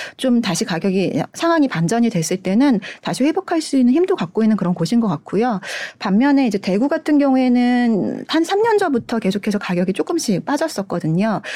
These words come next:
근데 이제 내년 그 후년에도 입주 물량이 기-, 제일 많은 곳이라서 사실 조금 장기적으로 침체가 될 수 있는 그런 상황인 것 같고 인천 같은 경우에는 지금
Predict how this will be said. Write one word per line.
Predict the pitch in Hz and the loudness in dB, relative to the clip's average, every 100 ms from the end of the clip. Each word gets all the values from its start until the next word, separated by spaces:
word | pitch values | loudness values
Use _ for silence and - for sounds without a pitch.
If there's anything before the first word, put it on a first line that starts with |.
| - - | -12 -6
근데 | - 220 220 208 - 190 | 0 2 2 -2 -4 -4
이제 | 185 | -2
내년 | 180 208 294 302 277 208 175 | 0 2 4 4 4 2 0
그 | - 220 | 0 2
후년에도 | 311 339 330 220 233 330 | 4 4 2 2 0 0
입주 | 175 269 | -2 0
물량이 | 269 262 233 | 2 2 0
기-, | 208 185 | -2 -4
제일 | - 240 | -2 0
많은 | 233 165 196 | 2 2 0
곳이라서 | 170 160 160 185 254 202 - - - | 0 -2 -2 -2 -2 -4 -8 -12 -12
사실 | - 302 294 277 - - | -4 -2 0 -2 -4 -8
조금 | 269 269 240 | -4 0 0
장기적으로 | - 185 214 285 233 190 170 | 2 0 2 0 0 0 -2
침체가 | 175 302 320 285 | 0 -2 0 -2
될 | 262 170 | 0 -2
수 | - | 0
있는 | 185 190 | 0 0
그런 | 160 | -2
상황인 | 185 269 269 226 | 0 2 2 2
것 | |
같고 | 156 - - 233 233 - - | -2 -8 -4 -2 -4 -10 -4
인천 | 214 220 330 | -2 2 2
같은 | 320 320 | 2 2
경우에는 | 254 208 202 220 262 269 | 2 2 2 2 4 2
지금 | 262 202 202 196 170 | 2 0 2 2 0